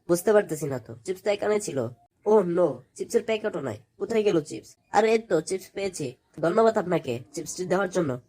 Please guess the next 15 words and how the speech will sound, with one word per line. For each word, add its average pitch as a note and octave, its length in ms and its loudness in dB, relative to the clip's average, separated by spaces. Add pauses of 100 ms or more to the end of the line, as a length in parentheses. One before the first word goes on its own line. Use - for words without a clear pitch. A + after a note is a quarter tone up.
(420)
ছুটির G3 320 2
দিন G#3 140 6
আর F3 260 2
যাই D#3+ 260 2
হোক, B2 160 -4
যদি B2+ 220 -8
চিপস E3+ 340 -8
না G3 140 -2
খেতে F#3 280 -2
পারি, C#3+ 260 2
তাহলে D#3 360 0
আমার D#3+ 180 2
এই D#3 140 2
দিনটাই D3 420 0
বৃথা। C3 320 -6